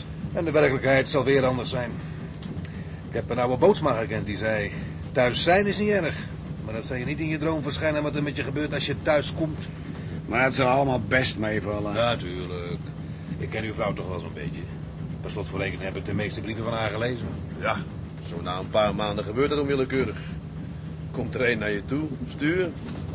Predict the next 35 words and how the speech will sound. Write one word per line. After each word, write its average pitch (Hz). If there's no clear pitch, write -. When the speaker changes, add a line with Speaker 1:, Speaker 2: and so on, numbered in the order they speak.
Speaker 3:
Kijk 117
eens 123
wat 127
een 131
mooie 135
hand 135
van 123
schrijven 151
mijn 131
vrouw 127
heeft. 151
Ja, 196
kijk 202
maar. 160
Speaker 1:
Ja. 92
Speaker 3:
Nou, 123
ik -
kan 127
het 123
goed 117
even 113
lezen 120
ook. 135
Ik 147
denk 190
dat 190
ik 160
van 190
iedereen 214
een 214
boord 208
de 208
brieven 208
gelezen 214
heb. 127